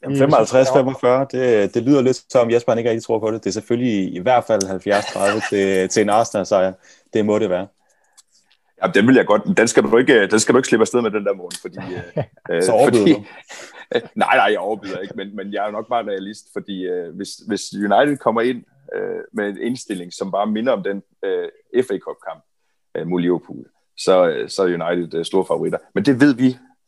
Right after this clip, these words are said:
Speaker 3: alle tre godt, og det kommer de ikke til at gøre. Solskjaer, han kommer til at spille, som han altid har gjort mod, øh, topholdene. Øh, og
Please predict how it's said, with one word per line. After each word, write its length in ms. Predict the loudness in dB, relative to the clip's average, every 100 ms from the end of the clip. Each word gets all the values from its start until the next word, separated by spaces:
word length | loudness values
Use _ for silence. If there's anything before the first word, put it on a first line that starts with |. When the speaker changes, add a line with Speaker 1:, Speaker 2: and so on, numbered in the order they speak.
| 0
Speaker 3:
alle 180 | 2
tre 200 | 2 -2
godt, 160 | -4 -6
og 60 | -8
det 100 | -6
kommer 160 | -4
de 60 | -4
ikke 100 | -4
til 80 | -4
at 60 |
gøre. 140 | -6 -2
Solskjaer, 280 | -2 0
han 60 | 0
kommer 160 | 0 0
til 80 |
at 40 | 0
spille, 240 | 2 2 0 -8 -2
som 120 | 2
han 120 | 4
altid 300 | 2 2 -4
har 80 | -2
gjort 240 | -2 -2
mod, 260 | -2 -4 -4
øh, 100 | -4
topholdene. 560 | -4 -4 -6 -14 -16 -20 _ -12 -4
Øh, 300 | -2 -2 -8 -10 -4
og 360 | -2 -2 -6